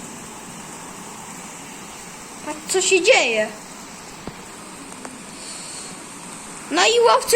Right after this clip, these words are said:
burz miały rację. Możliwe, że w Świętokrzyskim moż-, e, może wystąpić Downburst. I wystąpił. Zobaczcie, co się dzieje.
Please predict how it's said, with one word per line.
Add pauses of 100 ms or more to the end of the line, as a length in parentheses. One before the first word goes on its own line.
burz
miały
rację. (300)
Możliwe, (160)
że
w
Świętokrzyskim (120)
moż-, (480)
e,
może
wystąpić
Downburst.
I
wystąpił.
Zobaczcie,
co
się
dzieje.